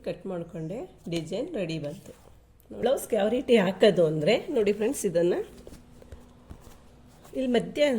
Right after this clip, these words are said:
ಕರೆಕ್ಟಾಗಿ ಡೀಪ್ ಬ್ಲೌಸ್ ಅಳತೆ ಇಟ್ಕೋಬೇಕು. ಮಧ್ಯಕ್ಕೆ ನಮ್ಗೆ ಎಷ್ಟು ಬೇಕು ಮೆಜರ್ಮೆಂಟ್ ನೋಡ್ಕೊಂಡು, ಬಟ್ಟೆ ಬಿಟ್ಕೊಂಡಿರ್ತೀವಲ್ಲ, ಅದಕ್ಕೆ ಕರೆಕ್ಟಾಗಿ ನಾವು ನೋಡಿ ಇದನ್ನು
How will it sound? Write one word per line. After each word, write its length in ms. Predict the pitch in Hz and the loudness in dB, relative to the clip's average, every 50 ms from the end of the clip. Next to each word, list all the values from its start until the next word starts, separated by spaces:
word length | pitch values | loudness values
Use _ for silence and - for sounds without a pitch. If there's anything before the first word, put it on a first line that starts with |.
| 196 - - 233 | -2 -4 -4 -4
ಕರೆಕ್ಟಾಗಿ 580 | 202 214 - - - - - 285 247 233 254 190 226 | -4 -4 -6 -8 -6 2 2 2 4 4 2 2 4
ಡೀಪ್ 260 | 220 233 233 - - 214 196 190 | 2 2 0 -2 -6 -4 0 4
ಬ್ಲೌಸ್ 240 | 190 196 220 220 254 214 | 4 4 4 4 2 0
ಅಳತೆ 280 | 180 185 185 196 196 190 190 180 180 180 | 0 0 0 0 0 0 2 2 2 0
ಇಟ್ಕೋಬೇಕು. 420 | 175 175 - 208 190 185 180 180 180 180 | -2 -2 -2 -2 0 -2 -2 -2 -2 -2
ಮಧ್ಯಕ್ಕೆ 380 | 170 156 165 185 180 - 208 226 240 214 | -2 -2 -2 -4 -4 -2 -4 -4 -2 0
ನಮ್ಗೆ 240 | 190 180 175 170 170 170 | 0 0 0 -2 -4 -4
ಎಷ್ಟು 200 | - - 190 170 165 - | -6 -8 -8 -6 -4 -4
ಬೇಕು 160 | 170 160 - - 165 160 | -4 -4 -4 -4 -2 -2
ಮೆಜರ್ಮೆಂಟ್ 420 | 156 156 175 165 165 175 165 160 160 160 | -2 0 -2 -2 -2 -2 -2 -2 0 0
ನೋಡ್ಕೊಂಡು, 540 | 165 175 180 165 - - 180 165 156 175 214 277 - - - - - - - 180 175 | 0 0 -2 -4 -4 -4 -2 -2 -2 -4 -8 -10 -14 -18 -20 -20 -18 -10 -4 0 0
ಬಟ್ಟೆ 200 | 180 180 - 196 180 | 0 0 0 -2 -4
ಬಿಟ್ಕೊಂಡಿರ್ತೀವಲ್ಲ, 720 | 180 170 - - 175 151 151 160 160 180 156 151 151 170 220 269 - - - - - - - 190 185 | -4 -10 -8 -6 -6 -4 -6 -6 -4 -2 -2 -2 -2 -4 -6 -8 -10 -14 -20 -20 -20 -12 -6 -4 -4
ಅದಕ್ಕೆ 360 | 165 180 190 190 - - 269 349 403 - - 233 | -2 -4 -6 -8 -6 -6 -6 -6 -6 -6 -4 -2
ಕರೆಕ್ಟಾಗಿ 640 | 190 196 196 - - - - 254 226 160 - 170 170 156 | -2 -2 -2 -6 -8 -4 -2 -2 -2 -2 -2 -4 -4 -4
ನಾವು 180 | 156 151 170 220 311 - - - - - - - - - - - - - 269 208 | -4 -4 -6 -6 -6 -8 -12 -18 -20 -20 -20 -20 -20 -20 -20 -20 -18 -12 -8 -6
ನೋಡಿ 300 | 202 220 233 226 214 269 294 320 196 | -4 -2 -2 -4 -4 -4 -6 -6 -6
ಇದನ್ನು 240 | - 175 170 185 | -8 -6 -8 -6